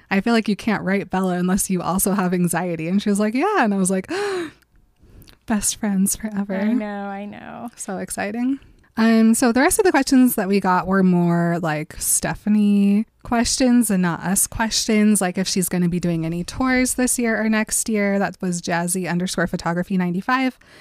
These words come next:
Speaker 1: And she didn't mention any specifics about tours, but she did talk to us a little bit about how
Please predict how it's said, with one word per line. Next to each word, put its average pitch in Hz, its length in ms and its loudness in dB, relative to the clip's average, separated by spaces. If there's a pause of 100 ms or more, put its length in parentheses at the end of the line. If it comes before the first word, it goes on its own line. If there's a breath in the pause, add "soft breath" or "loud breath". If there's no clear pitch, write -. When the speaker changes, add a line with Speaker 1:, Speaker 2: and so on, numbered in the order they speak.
(280 loud breath)
Speaker 1:
And 196 220 2
she 226 140 2
didn't 302 280 2
mention 190 920 2 (480)
any 180 240 2
specifics 170 760 -4
about 269 280 0
tours, 269 340 0
but 196 180 -2
she 208 180 -2
did 226 420 0
talk 196 300 -6 (200)
to - 140 -4
us 175 180 0
a 185 80 -2
little 170 260 -2
bit 170 200 -2
about 160 380 -6
how 156 500 -2